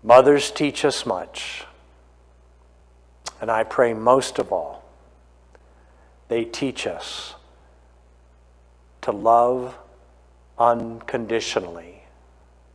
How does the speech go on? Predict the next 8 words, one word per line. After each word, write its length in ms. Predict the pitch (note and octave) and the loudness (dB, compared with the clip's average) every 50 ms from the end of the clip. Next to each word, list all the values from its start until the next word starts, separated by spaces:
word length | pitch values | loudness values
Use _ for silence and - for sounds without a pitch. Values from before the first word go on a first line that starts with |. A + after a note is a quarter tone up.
| _ _ _ _ _ _ _ _ _ _ _ _ _ _ _ _ _ _ _ _ _ _ _ _ _ _ _ _ _ _ _ _ _ _ _ - - - - - - _ _ | _ _ _ _ _ _ _ _ _ _ _ _ _ _ _ _ _ _ _ _ _ _ _ _ _ _ _ _ _ _ _ _ _ _ _ -20 -20 -20 -20 -20 -20 _ _
What 240 | - A2+ C#3 F3+ F#3+ | -2 4 6 8 8
are 120 | F#3+ E3+ D3 | 8 6 6
some 280 | - - - D#3 D3+ | 6 6 6 8 8
of 80 | D3 B2 | 8 6
the 100 | C3 B2+ | 6 6
lessons 840 | B2+ C#3 C#3 C#3 - - - B2+ A#2 A2 A2 G#2 - - - - - - - _ _ _ _ _ - G#2+ | 8 8 8 8 6 2 0 0 0 -2 -8 -10 -12 -14 -16 -16 -18 -20 -20 _ _ _ _ _ -20 -18
your 360 | G2+ G#2+ B2+ D3 F3 G3 F#3 | -8 2 6 8 10 10 10
mama 540 | D3+ C3 B2 A2+ A2 G#2 G#2 G2 F#2+ F#2 - | 10 8 6 4 4 4 0 -4 -8 -10 -14